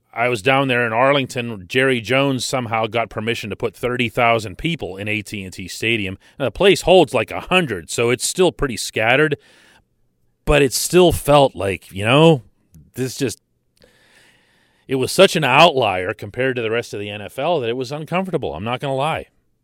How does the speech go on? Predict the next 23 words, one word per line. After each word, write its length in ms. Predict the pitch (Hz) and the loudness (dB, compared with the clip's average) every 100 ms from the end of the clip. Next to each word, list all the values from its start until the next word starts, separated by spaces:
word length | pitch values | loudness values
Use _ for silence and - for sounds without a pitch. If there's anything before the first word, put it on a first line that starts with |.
| _ _ _ _ _ _ _ _ _ | _ _ _ _ _ _ _ _ _
I'm 100 | 101 107 | -14 -8
not 180 | 123 | -8
gonna 160 | 139 127 | -8 -8
lie. 200 | 139 147 | -6 -4
It 120 | 98 | -4
was 100 | 117 | -4
uncomfortable. 680 | 143 135 147 151 98 71 - _ _ _ _ _ _ _ _ _ _ _ _ _ _ _ _ _ _ _ _ _ _ | -6 -6 -8 -8 -10 -12 -16 _ _ _ _ _ _ _ _ _ _ _ _ _ _ _ _ _ _ _ _ _ _
You 180 | 107 113 | -8 -6
wonder 280 | 139 151 107 | -4 -4 -2
how 320 | 131 139 131 | 0 2 0
something 380 | - 143 131 123 | -2 -8 -6 -6
like 180 | 127 117 | -6 -4
that 240 | 135 110 | -4 -2
didn't 280 | 170 151 104 | -4 -4 -6
have 460 | 101 90 67 - - _ _ _ _ - | -6 -6 -8 -14 -20 _ _ _ _ -12
or 220 | 101 - 104 | -10 -10 -6
won't 300 | 135 156 107 | -2 -2 -2
have 440 | 90 65 - - _ _ _ _ _ _ _ _ _ _ _ _ _ _ _ _ | -6 -8 -14 -20 _ _ _ _ _ _ _ _ _ _ _ _ _ _ _ _
some 300 | - 131 117 | -10 -8 -8
kind 280 | - 110 101 | -8 -6 -6
of 120 | 87 | -6
residual 520 | 95 95 101 95 85 | -6 -6 -6 -6 -6
impact. 580 | 95 92 87 67 _ - | -8 -8 -10 -12 _ -20